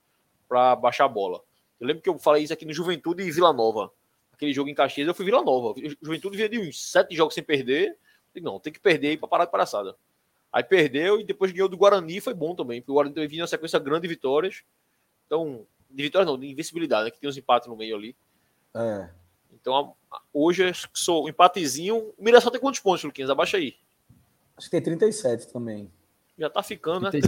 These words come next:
Speaker 3: e seis.
Speaker 1: Trinta e seis, ó.
Speaker 2: Trinta e seis.
Speaker 1: Pô, se o Mirassol ganha, ia ser lindo esse jogo aí, hein? O Mirassol ganha esse jogo fora, ia ser maravilhoso. Porra, coisa linda.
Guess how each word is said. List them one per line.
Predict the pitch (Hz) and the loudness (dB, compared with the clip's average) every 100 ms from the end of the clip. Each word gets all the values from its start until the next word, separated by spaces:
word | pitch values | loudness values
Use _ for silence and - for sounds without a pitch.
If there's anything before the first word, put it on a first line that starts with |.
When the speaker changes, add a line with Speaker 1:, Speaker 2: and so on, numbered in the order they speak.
| - | 12
Speaker 3:
e | - | 12
seis. | |
Speaker 1:
Trinta | - | 10
e | |
seis, | 147 170 135 | 8 2 -4
ó. | 110 - _ _ _ | -8 -14 _ _ _
Speaker 2:
Trinta | - | -18
e | |
seis. | - - - | -16 -16 -14
Speaker 1:
Pô, | 117 117 | -10 -8
se | - | -8
o | 175 | 0
Mirassol | 196 185 202 | 0 2 2
ganha, | 151 170 | 0 -4
ia | 208 | -2
ser | - | -4
lindo | 165 139 135 | -4 -6 -8
esse | - | -6
jogo | 123 123 | -4 -4
aí, | 110 | -6
hein? | 107 135 147 _ _ _ _ _ _ _ _ _ _ _ _ _ _ | -8 -14 _ _ _ _ _ _ _ _ _ _ _ _ _ _ _
O | |
Mirassol | 127 139 135 139 | -2 -2 0 -2
ganha | 143 | -2
esse | 135 | -2
jogo | 143 | -4
fora, | 131 135 151 | -2 -2 0
ia | |
ser | 147 160 | -2 -4
maravilhoso. | 151 190 302 113 104 - _ _ _ _ - | -2 -2 -2 -8 -10 -14 _ _ _ _ -16
Porra, | - 247 240 _ | -10 -10 -12 _
coisa | 165 208 | -8 -6
linda. | 156 110 | -6 -8